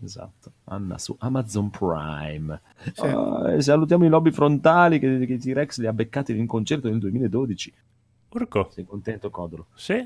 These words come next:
Speaker 3: ed erano ancora vivi nel duemiladodici.
Speaker 1: <laughs> Ma sono ancora vivi adesso, non, non so se tutti, però sono vivi, non sono morti.
Speaker 3: Grandi, nel duemiladodici, figata.
Speaker 1: Eh.
Speaker 3: I Guns
Speaker 1: Perché
Speaker 3: tornano a Bologna quest'anno.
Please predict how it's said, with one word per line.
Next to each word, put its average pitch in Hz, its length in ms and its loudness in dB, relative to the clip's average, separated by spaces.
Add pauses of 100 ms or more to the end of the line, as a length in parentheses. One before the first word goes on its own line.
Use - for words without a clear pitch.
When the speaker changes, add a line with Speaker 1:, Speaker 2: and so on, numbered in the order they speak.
(220)
Speaker 3:
ed 117 140 -4
erano 117 200 2
ancora 104 260 2
vivi 123 300 -2
nel 92 180 -2
duemiladodici. 104 840 -2
Speaker 1:
<laughs> 131 760 2
Ma 180 140 4
sono 143 240 2
ancora 123 300 0
vivi 131 240 0
adesso, 113 280 0
non, 98 360 -4
non 101 160 -2
so 123 120 -2
se 113 200 -2
tutti, - 280 -6
però 101 220 -4
sono 90 220 -6
vivi, 101 320 -8
non 85 120 -10
sono - 240 -12
morti. - 440 -12
Speaker 3:
Grandi, 120 760 -6
nel 92 200 -6
duemiladodici, 95 800 -6
figata. 82 520 -14 (1040)
Speaker 1:
Eh. 113 300 -18 (800)
Speaker 3:
I 139 180 0
Guns 165 540 0
Speaker 1:
Perché - 160 -2
Speaker 3:
tornano 110 560 4
a 143 60 4
Bologna 139 600 0
quest'anno. 87 680 -10